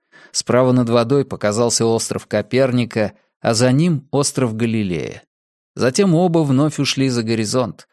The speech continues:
но возвышенности вдалеке были различимы, и сам горизонт имел вид не ровной голубой линии,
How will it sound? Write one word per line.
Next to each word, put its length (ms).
но 160
возвышенности 680
вдалеке 440
были 240
различимы, 1000
и 80
сам 320
горизонт 480
имел 260
вид 260
не 200
ровной 400
голубой 500
линии, 480